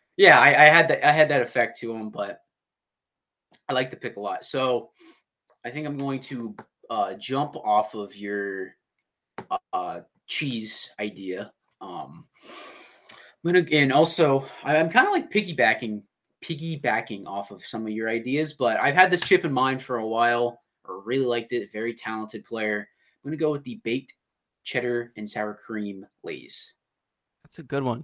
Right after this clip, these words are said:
Speaker 1: I like that a lot. I think they, um, they hit a little bit more to me. I like, I, I, I used to really like the, um, the base cheddar sour cream for Lay's, and then when I, you know, got older, got better taste buds, it's like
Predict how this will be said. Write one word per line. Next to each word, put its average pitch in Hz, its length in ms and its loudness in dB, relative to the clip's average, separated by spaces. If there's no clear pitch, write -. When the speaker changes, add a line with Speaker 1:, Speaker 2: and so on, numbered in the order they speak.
Speaker 1:
I - 80 -4
like 113 220 0
that 117 140 4
a 107 60 0
lot. 95 420 0
I 117 80 -2
think 156 500 -4
they, 139 400 6
um, 107 560 2
they 151 120 4
hit 240 120 4
a 254 60 0
little 175 200 4
bit 151 180 4
more 123 160 2
to 113 60 -2
me. 107 360 -6
I 123 140 2
like, 175 420 2
I, 151 200 6
I, 156 100 6
I 156 140 2
used 151 300 -4
to 170 80 -2
really 123 220 -2
like 110 260 -4
the, 98 220 -10
um, 85 320 -14
the 104 100 -10
base 104 560 -8
cheddar 123 200 -4
sour 120 260 0
cream 127 200 -6
for 127 160 -8
Lay's, 131 360 2
and 113 100 -6
then 113 140 -6
when 110 120 -6
I, 104 140 -6
you 104 100 -14
know, 87 220 -14
got 104 240 -4
older, 101 420 -8
got - 120 -6
better 101 180 -8
taste 95 300 -12
buds, 110 240 -10
it's - 80 -14
like - 160 -14